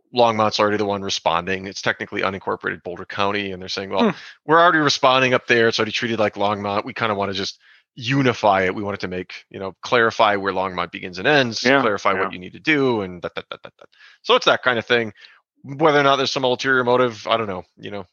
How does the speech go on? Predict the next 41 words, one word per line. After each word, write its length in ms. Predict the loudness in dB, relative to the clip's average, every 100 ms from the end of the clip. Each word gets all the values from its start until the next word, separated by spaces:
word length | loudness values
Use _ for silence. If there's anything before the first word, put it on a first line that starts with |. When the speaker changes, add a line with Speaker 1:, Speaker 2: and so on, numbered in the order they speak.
| -12
Speaker 1:
I'm 100 | -10
just 160 | -10 -10
a 160 | -10 -10
sweet 360 | -12 -10 -12
summer 320 | -8 -6 -6 -6
child. 340 | -4 -4 -4
I 60 | -10
don't, 180 | -12 -18
I 60 | -18
don't 140 | -16
know. 60 | -2
Speaker 2:
You 160 | 4 6
are. 240 | 6 6
Have 140 | 4 2
you 80 |
Speaker 1:
Crap. 220 | 4 4 2
Speaker 2:
been, 160 | -2 -2
have 160 | -2
you 100 | 0
been 180 | 0 0
to 360 | 2 4 4 2
McIntosh 460 | 0 -2 -2 -6 -2
Lake? 160 | -2 -2
Have 80 | -4
you 80 |
walked 300 | 2 2 2
around 300 | 0 0 2
it 40 | 0
or 300 | 0 -2 -4
anything 260 | -6 -6
like 180 | -8 -8
that? 200 | -10 -12 _ -2
Speaker 1:
In 100 | 2
the 60 |
last 240 | 4 4 4
seven 220 | 2 2
years, 300 | -2 -4 -4
not 220 | 0 0 -2
once. 220 | -12 -12 -14 _ _ _ _ _ -2
Speaker 2:
Yeah. 100 |
<laughs> 60 | 2